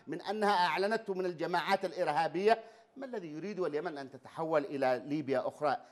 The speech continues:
تتحول إلى سوريا أخرى؟ نقول لهم ما عاد يقدروش،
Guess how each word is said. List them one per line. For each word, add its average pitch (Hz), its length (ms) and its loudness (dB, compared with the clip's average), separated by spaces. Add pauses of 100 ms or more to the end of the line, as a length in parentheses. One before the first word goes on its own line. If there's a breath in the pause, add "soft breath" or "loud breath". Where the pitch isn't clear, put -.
(120)
تتحول 147 400 -2
إلى 139 220 -2
سوريا 135 420 -2
أخرى؟ 147 280 2 (300 loud breath)
نقول 190 240 -10
لهم 160 160 -6
ما 135 100 0
عاد 120 140 -4
يقدروش، 110 600 -14